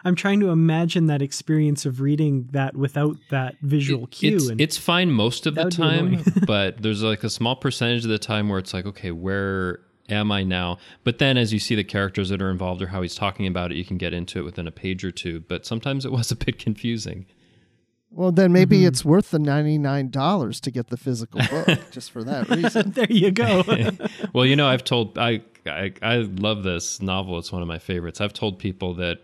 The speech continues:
Speaker 2: you know, if the physical book is the only option, it's worth whatever they can pay for it. So you heard that from me.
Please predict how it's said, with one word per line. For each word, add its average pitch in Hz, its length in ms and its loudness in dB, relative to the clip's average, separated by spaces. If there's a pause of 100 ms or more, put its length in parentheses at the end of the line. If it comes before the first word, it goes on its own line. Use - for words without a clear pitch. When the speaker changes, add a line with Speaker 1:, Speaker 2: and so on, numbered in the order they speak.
(200)
Speaker 2:
you 101 100 -10
know, 85 120 -8
if 87 240 -10
the 101 100 -10
physical 113 340 -2
book 98 240 -2
is 92 100 -4
the 95 100 -4
only 92 220 -2
option, 87 340 -4
it's 80 160 -10
worth 90 240 -8
whatever 85 240 -8
they 80 120 -8
can - 160 -18
pay 82 180 -12
for - 260 -16
it. - 180 -18
So - 280 -18 (1160)
you 95 80 -8
heard 101 140 -2
that 90 140 -4
from 87 180 -8
me. 82 180 -8